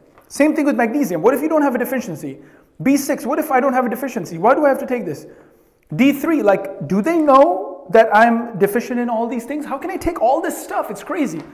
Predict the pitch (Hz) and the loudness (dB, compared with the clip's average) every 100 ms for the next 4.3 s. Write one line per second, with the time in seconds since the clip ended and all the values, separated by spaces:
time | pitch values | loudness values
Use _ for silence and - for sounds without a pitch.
0 | - - - _ - 208 175 131 - - | -20 -20 -20 _ -2 2 2 0 -8 -18
1 | - _ _ _ _ _ - 233 254 175 | -20 _ _ _ _ _ 0 2 4 2
2 | 143 135 - 147 117 110 104 - - 151 | 2 0 -2 2 2 0 -6 -16 -4 0
3 | 226 226 170 147 165 165 147 139 147 143 | 0 2 0 4 6 6 4 0 0 -2
4 | - - | -4 -14